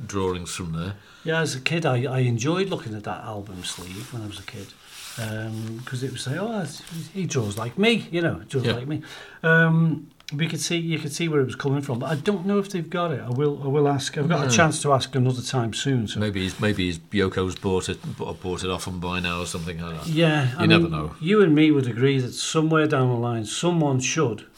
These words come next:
Speaker 2: Yeah, well, not with money involved, but, uh, um, someone should really sort of combine <coughs> everything Beatles.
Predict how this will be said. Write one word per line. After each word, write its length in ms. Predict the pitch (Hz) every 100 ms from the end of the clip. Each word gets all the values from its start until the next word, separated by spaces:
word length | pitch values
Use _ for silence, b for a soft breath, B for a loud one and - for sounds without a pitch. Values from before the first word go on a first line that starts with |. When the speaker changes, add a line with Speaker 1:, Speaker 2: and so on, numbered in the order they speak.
| - 208
Speaker 2:
Yeah, 180 | 214
well, 260 | 202 196 185 180 165 175 196
not 100 | 180
with 160 | 139
money 300 | 135 151 147
involved, 400 | 113 107 101 101
but, 120 | 117 120
uh, 160 | 117 - B B B B 139
um, 520 | 127 123 123 135 -
someone 340 | - 151 131 127
should 280 | - 131 117
really 340 | 135 143 113
sort 240 | 104 - 117
of 80 | - -
combine 800 | 147 127 131 143 147 113 104 -
<coughs> 40 |
everything 420 | 147 151 135 139 113
Beatles. 560 | 113 101 85 85 -